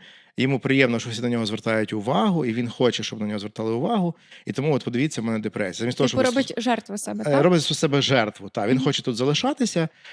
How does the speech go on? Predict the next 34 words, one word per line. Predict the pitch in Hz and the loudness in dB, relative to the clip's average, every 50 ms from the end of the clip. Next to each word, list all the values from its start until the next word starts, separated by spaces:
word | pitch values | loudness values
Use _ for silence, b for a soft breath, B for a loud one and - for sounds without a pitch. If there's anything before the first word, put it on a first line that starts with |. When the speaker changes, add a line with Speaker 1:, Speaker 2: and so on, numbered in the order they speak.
| B B B | B B B
Speaker 1:
замість | 117 139 147 139 - | 0 0 0 2 2
того, | 202 208 | 2 2
щоб | - 143 131 | 2 -2 -4
краще | - 131 143 151 - - 127 | 0 2 2 2 2 -2 -2
служити | - 127 120 131 127 - 110 | -2 0 0 0 0 -2 -6
Богові. | 101 92 95 90 87 90 87 - - - b b b b b b b b - | -6 -6 -8 -10 -10 -14 -16 -18 -20 -20 b b b b b b b b -2
Ось. | 110 110 95 - - - | 0 0 0 -2 -2 0
І | 135 | 4
оце | 143 143 147 139 - - - 190 226 240 233 | 4 4 4 2 0 -2 0 2 4 4 2
такі, | 208 - 165 - - 147 | 2 0 -4 -4 -4 -2
знаєш, | 123 139 143 165 - - | 0 0 0 0 0 0
дуже | - 143 135 135 | 0 0 0 0
популярні | 120 117 - 131 127 123 110 107 104 107 113 | -4 -4 -2 0 2 2 2 0 -2 -4 -2
речі. | 127 170 233 247 - - 143 127 123 120 B B B B B B B | -2 -2 -2 -2 -2 -2 -2 -2 -4 -4 B B B B B B B
Я | - 123 127 139 | -2 0 0 2
кажу, | 135 - 117 123 113 98 | 2 0 -2 0 -2 -2
що | 92 104 101 101 101 - - 117 | -2 -6 -6 -6 -8 -8 -8 -2
я | 117 131 123 | 0 2 4
радий, | 123 120 110 110 | 4 2 2 0
що | - - 113 | -4 -4 -4
їх | 110 - | -6 -6
стає | - - 110 107 | -4 -4 -2 -2
менше, | 107 135 196 269 285 - - 113 - | 0 0 0 -2 -2 -4 -6 -6 -4
але | 104 117 135 | -4 -2 -2
вони | 135 110 117 131 147 | -2 -2 -2 -4 -4
є, | 123 110 180 254 302 320 - - | -2 0 0 0 0 -2 -6 -12
і | 117 | -12
дуже-дуже | 110 104 113 147 147 123 98 101 101 107 98 | -10 -2 0 2 2 2 0 -2 -6 -6 -6
багато | 95 101 107 104 98 107 | -4 -4 -6 -4 -6 -4
людей | 107 139 180 151 - - | -2 -2 -2 -2 -4 -8
досі | - 120 110 127 147 - - | -8 -4 -2 -2 -2 -2 -6
в | 107 | -10
це | - - 107 | -8 -6 -6
вірять. | 101 104 - - - _ - | -4 -4 -6 -8 -12 _ -20